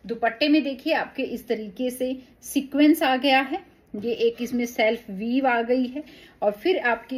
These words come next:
इसमें जो है वैक्स बाटिक और वैक्स के क्रैक्स आपको इस तरीके से इसमें नजर आएंगे, ठीक है। completely handcrafted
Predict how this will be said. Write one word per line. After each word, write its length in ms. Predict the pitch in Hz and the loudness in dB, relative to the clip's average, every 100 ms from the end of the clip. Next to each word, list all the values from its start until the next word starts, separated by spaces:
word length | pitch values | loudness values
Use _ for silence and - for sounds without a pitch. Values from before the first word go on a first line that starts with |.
| 254 | -8
इसमें 420 | 254 233 240 233 | -8 -8 -6 -6
जो 180 | 208 220 | -4 -4
है 260 | 208 208 277 - - 196 | -4 -4 -6 -12 -20 -4
वैक्स 380 | 196 254 254 208 | 2 2 2 -2
बाटिक 500 | 214 202 202 254 233 | 0 0 -2 -4 -4
और 100 | 202 | -2
वैक्स 380 | 180 190 - - | -2 -2 -4 -8
के 140 | 233 208 | -6 -6
क्रैक्स 440 | 208 170 185 - | -2 -2 -2 -4
आपको 300 | 190 - 220 | -8 -6 -6
इस 160 | 208 208 | -6 -8
तरीके 360 | 196 185 - 196 | -10 -8 -6 -6
से 120 | 202 | -6
इसमें 400 | 175 - 240 370 - - - | -8 -8 -6 -6 -8 -20 -10
नजर 380 | 214 214 190 165 | -6 -4 -2 -4
आएंगे, 540 | 147 156 160 160 - 202 - _ _ - | -4 -8 -10 -10 -12 -14 -18 _ _ -12
ठीक 180 | 269 | -12
है। 80 | 403 - - - | -14 -20 -20 -10
completely 580 | 269 269 269 302 277 311 320 | -4 -2 -2 -4 -4 -4 -4
handcrafted 800 | 233 214 233 220 202 196 226 208 | -6 -8 -10 -8 -8 -8 -16 -18